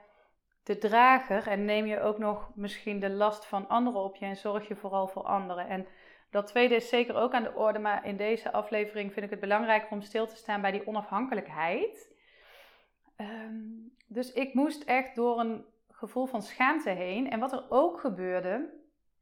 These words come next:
is dat ik eigenlijk ook er geen vertrouwen in had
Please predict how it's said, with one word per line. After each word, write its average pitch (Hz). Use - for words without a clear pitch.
is 214
dat 254
ik 214
eigenlijk 262
ook 240
er 208
geen 226
vertrouwen 254
in 180
had 180